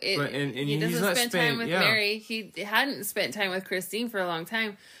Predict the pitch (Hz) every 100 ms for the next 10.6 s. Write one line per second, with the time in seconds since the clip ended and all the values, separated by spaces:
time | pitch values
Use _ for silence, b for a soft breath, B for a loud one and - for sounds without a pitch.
0 | B - 233 220 190 - - 208 - -
1 | 226 240 226 202 190 202 196 190 190 190
2 | 180 170 170 165 175 175 - - 143 143
3 | 165 147 151 - 180 180 180 - 185 165
4 | 156 139 143 139 135 127 - 135 127 123
5 | 120 - 113 117 104 110 104 107 95 131
6 | 165 139 131 139 127 156 147 180 160 156
7 | 156 151 135 139 131 139 139 123 - 143
8 | 131 127 123 110 123 113 - 123 110 120
9 | 117 - - 117 113 113 - - 120 117
10 | 113 120 110 110 98 -